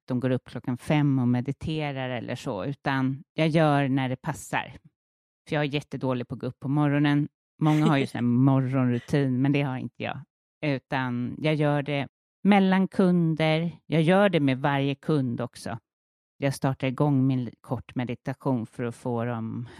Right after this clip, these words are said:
Speaker 1: att landa där vi är och också bryta tankarna från vad de har varit. Och för mig som kommer från en annan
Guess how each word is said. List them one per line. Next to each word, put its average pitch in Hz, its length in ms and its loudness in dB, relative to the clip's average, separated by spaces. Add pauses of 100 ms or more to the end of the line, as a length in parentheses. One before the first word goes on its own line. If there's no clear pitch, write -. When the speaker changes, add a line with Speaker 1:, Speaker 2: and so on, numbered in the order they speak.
Speaker 1:
att - 400 -6 (520)
landa 127 640 -2 (260)
där 123 160 0
vi 120 160 0
är 131 480 0
och - 160 -10
också 113 260 -8
bryta 120 680 -6
tankarna 120 560 -8
från 117 300 -8 (200)
vad 123 160 -6
de 123 100 0
har 131 80 -2
varit. 127 440 0
Och 117 80 -10
för 127 140 -6
mig 127 340 2
som 123 200 -6
kommer 117 340 -6
från 120 240 -4
en 123 120 -4
annan 120 580 -6